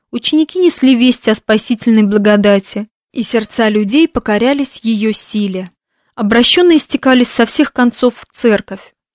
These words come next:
Отступники снова возвращались к Богу. Грешники объединялись с верующими в поисках драгоценной жемчужины.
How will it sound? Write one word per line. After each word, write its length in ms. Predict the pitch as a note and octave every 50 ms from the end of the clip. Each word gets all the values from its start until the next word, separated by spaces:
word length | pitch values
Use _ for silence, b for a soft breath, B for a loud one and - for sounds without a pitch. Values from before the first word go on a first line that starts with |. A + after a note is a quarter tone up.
| _
Отступники 640 | - G#3+ - - - - D#4 C#4+ - C#4 B3 - A#3
снова 360 | - - - A3+ A#3+ C4 C#4
возвращались 760 | C4 C4 B3+ - B3+ A#3+ A#3+ A#3 - - A#3+ A3+ A3+ A3+ A3 A3
к 60 | G#3
Богу. 500 | G3+ G3 A3+ A3+ A3+ G#3+ G3+ G3+ G#3+ - _ _ _ _ _ _ _ _ _ _ _ _ _
Грешники 560 | G#3+ A#3 A#3+ D4 E4+ D#4 - C4 A#3+ A3 -
объединялись 720 | G#3 G#3 G3+ F#3+ G#3 A3+ G#3+ A3 A#3+ C4+ D4+ E4 E4 D4+ -
с 140 | - -
верующими 680 | A3+ A3 A#3+ A#3+ A3+ A#3 A3+ G#3+ - - A3+ G#3 G3+ G3+
в 100 | - -
поисках 500 | _ - B3 C4 C4 - - A#3 G#3 -
драгоценной 680 | G3 G3+ G3+ G3 G#3 G#3 G3+ - - A3 G#3 G#3+ G#3+ G#3
жемчужины. 800 | G3+ G#3+ G#3 G3+ - - - G#3 G3+ F#3+ F#3+ G3 F#3+ G3 G#3